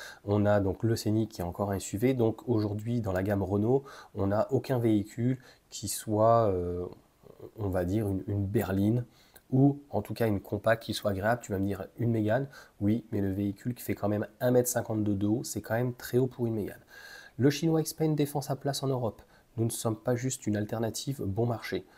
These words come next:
Alors oui, le problème c'est qu'en Europe du Nord, pourquoi pas, mais ça va être très difficile, donc en France, en Allemagne ou en Italie ou en Espagne, déjà dans la mesure où, euh, en France, ils arrivent avec le G neuf et le G six, donc ce qui représente très peu de volume et très peu de ventes.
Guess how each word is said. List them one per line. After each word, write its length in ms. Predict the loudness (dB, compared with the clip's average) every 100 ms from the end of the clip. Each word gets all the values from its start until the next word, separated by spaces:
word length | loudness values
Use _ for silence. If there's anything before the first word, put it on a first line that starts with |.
| -20 -20 -6
Alors 280 | -2 0 0
oui, 240 | 0 0 -4 _
le 200 | 4 4
problème 300 | 6 6 6
c'est 160 | 4 -2
qu'en 320 | -2 -2 0
Europe 460 | 0 2 0 -2 -4
du 220 | -2 0
Nord, 260 | 0 0 -4
pourquoi 360 | -12 -4 -2 4
pas, 240 | 4 2 -6 -20 _
mais 200 | 0 0
ça 140 | 2 2
va 80 |
être 100 | 2
très 160 | 0 -4
difficile, 580 | -4 -4 -6 -2 0 0
donc 220 | 0 -2
en 120 | -6
France, 340 | -6 -4 -4 -4
en 80 |
Allemagne 480 | -4 -2 0 0 -2 -4
ou 220 | -2 0
en 60 | 0
Italie 360 | -4 -4 -4 -2
ou 60 |
en 80 | -4
Espagne, 460 | -6 -2 0 2 0
déjà 240 | -2 -2
dans 80 | -2
la 100 | -2
mesure 460 | -4 -2 -2 -4 -6 -4
où, 280 | -2 -2 -6
euh, 40 | -12 -8
en 100 | -10
France, 420 | -8 -4 -2 -4 -10 -18 -10 -4
ils 140 | -2
arrivent 180 | 0 -2
avec 160 | -2
le 160 | -2 -2
G 180 | 2 2
neuf 280 | 2 0 -4
et 60 | -6
le 60 |
G 140 | -2 -2
six, 300 | -2 -4 -4
donc 160 | -4
ce 60 | -6
qui 120 | -2
représente 480 | -2 0 0 0 -2
très 200 | 0 2
peu 120 | 2
de 60 | 2
volume 300 | 4 4 2
et 80 | 0
très 220 | -2 -2
peu 120 | 0
de 80 | 2
ventes. 280 | 2 2